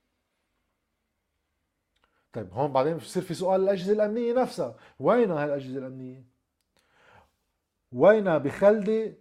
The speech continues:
وين بالجميزة؟ وين بشوية؟ وين وين ما كان؟ قول. نهار أربعة آب، نهار مظاهرات معروف كل البلد قبل بشهرين ثلاثة عم ينحكى فيه. بالجميزة للمرفأ، شو المسافة اللي عم نحكي فيها؟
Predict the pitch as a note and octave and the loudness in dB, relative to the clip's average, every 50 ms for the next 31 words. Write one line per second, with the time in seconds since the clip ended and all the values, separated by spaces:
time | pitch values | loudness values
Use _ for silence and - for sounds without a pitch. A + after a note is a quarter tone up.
0 | _ _ _ D3 D3 E3 F3+ F#3+ F#3 F#3 E3+ E3 E3 C#3 D3+ E3 D#3+ D#3+ F3+ F#3+ | _ _ _ -4 0 2 2 2 2 0 -2 -2 -2 -2 -2 -2 0 0 2 2
1 | G#3 A3 F3+ F3 G3 G3 G3 G3 F#3 F#3 - C#3+ C3+ C3 D#3+ E3 F3 F3 E3+ D#3 | 2 2 0 -2 -4 -6 -6 -8 -10 -12 -12 -8 -2 0 0 0 0 0 -2 -2
2 | D#3+ - - D#3 F3 G3+ G#3+ A3 G#3 G#3 G3 F#3+ F#3+ F#3+ F#3 D#3+ - - D3+ D3+ | -2 -4 -2 2 4 4 4 4 4 4 6 6 4 2 0 -6 -8 -4 0 2
3 | F#3 G#3+ A3+ A#3 A3+ A3 G#3+ A#3 A3+ A3 A3 G#3 - G#3 G#3 G3 E3+ C3+ C3 B2 | 4 4 4 2 2 4 4 4 4 2 0 0 0 0 0 0 -2 -6 -8 -10
4 | G#2+ G2 - _ _ _ _ _ _ _ _ _ _ _ _ _ _ _ _ _ | -12 -12 -16 _ _ _ _ _ _ _ _ _ _ _ _ _ _ _ _ _
5 | _ _ _ _ _ _ _ _ _ _ _ _ _ _ A#2 A#2 C#3+ F#3 G#3 G#3 | _ _ _ _ _ _ _ _ _ _ _ _ _ _ -6 0 2 2 2 2
6 | F#3+ F#3 F3+ D#3+ C#3+ C#3+ D#3 F3+ F3+ E3+ D#3 A#2+ A#2 A#2 B2+ E3 F3+ F3+ E3+ D#3 | 2 0 0 2 2 0 0 2 2 2 0 0 -2 0 2 2 2 2 2 0
7 | C#3+ C3 C3+ C3+ C3 C3+ D3 D#3 E3 E3 D#3+ D#3 C#3+ C#3 C3 D3 D3 D#3+ D#3 C#3 | 0 0 2 2 2 2 2 4 4 2 2 0 -2 -4 -2 0 0 0 -2 -2
8 | - - D#3+ D#3 D3+ D3 C3+ B2+ D#3 D#3 D#3 D3+ D3+ D#3 C#3+ C#3 C#3 B2+ A#2+ - | -4 -6 -4 -2 -2 -4 -4 -2 0 0 0 0 -2 -6 -6 -6 -8 -8 -10 -6
9 | - D#3 C3 C3+ C#3+ E3+ E3+ D#3+ C#3+ A#2 - D3+ D#3+ E3 - D3+ B2+ C3 C3 C3+ | -6 -4 -2 0 0 0 0 -2 -6 -6 -4 -4 -4 -2 -4 -6 -8 -8 -10 -12
10 | A2+ G#2+ C3+ - C#3 B2+ B2 A#2+ A2 G#2+ G#2+ _ _ _ _ _ _ _ _ _ | -12 -12 -12 -10 -10 -10 -8 -8 -10 -10 -12 _ _ _ _ _ _ _ _ _
11 | - - - - - - _ _ - C3 F3+ G3 F#3 D3+ G3+ G3+ G3 G3+ A3 A3+ | -20 -20 -20 -20 -20 -20 _ _ 0 2 2 2 4 2 2 2 2 0 2 2
12 | A3+ A3+ F#3 G#3 A3 A3 A3 A3 G3+ - E3 F#3 G3 G3+ G3+ G3 G3+ G3 F3+ - | 2 2 2 2 0 0 0 -2 -4 -2 2 4 4 4 4 4 2 2 2 0
13 | D#3+ D3 - - G#3+ A#3 A3 G#3+ G3+ E3+ A3 G#3+ G3 - E3 D3+ D3+ C#3+ C#3+ C#3+ | -4 -6 -2 0 0 0 2 0 2 4 4 4 4 2 -2 -2 -2 -4 -6 -8
14 | C#3 B2 A#2+ C#3 C3 B2 C#3+ C3+ C3 C3 C3+ | -10 -12 -10 -12 -10 -8 -6 -8 -8 -8 -12